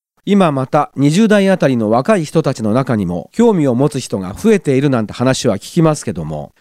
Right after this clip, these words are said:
そういうファンが次の世代、そしてその次の世代とつながって五十年経過したわけですよね。当然中には曲を聴くだけじゃなくて、若いミュージシャンがビートルズの曲やジョン・ポールのソロの曲をカバーしたりすることもたくさんありまして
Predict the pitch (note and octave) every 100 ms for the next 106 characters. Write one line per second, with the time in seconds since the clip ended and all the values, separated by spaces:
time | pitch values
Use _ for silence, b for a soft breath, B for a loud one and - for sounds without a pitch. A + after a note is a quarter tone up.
0 | _ - F3+ F3+ F#3 E3+ D3+ F3 D3 A#2
1 | A#2+ - - E3 E3+ B2 - F#2 F2+ D2+
2 | D#3+ - - D#3 C#3 E3 A3 - G3 C#3+
3 | C#3+ A#2+ G#2 - F2+ C#3+ D#3 D3+ C#3+ _
4 | F#3 B2+ G#2 A#2 A#2+ D3 A#2 E2+ - D#3
5 | D#3+ D3+ - C#3 C3+ F#2+ E2 - F2 F#3
6 | G3+ - _ _ _ _ - F#3+ F3 D#3+
7 | F3 F3 C3 F#2 F2+ - - C#3+ F#3+ F3+
8 | D#3 - E3+ D#3 D#3 A#2+ G2+ A2+ - E2
9 | D#2 _ C3+ D3+ A3+ F3+ C3+ D#3+ C#3 B2
10 | A#2 G2+ A#2 A#2+ - G#2+ G#3 D#3+ C3 G#2+
11 | G#2 F#2+ A2 - A2+ A2+ - G#2 E3+ A#2+
12 | F#2 E3 D3+ A2 F2 E2 - G3+ D3+ A#2
13 | G#2 - F#2+ - E3+ C#3+ A2+ - B2+ -
14 | G2+ F#3 C3+ F2+ G#2 A2+ - F3 D#3 D3
15 | B2+ - F2+ D2+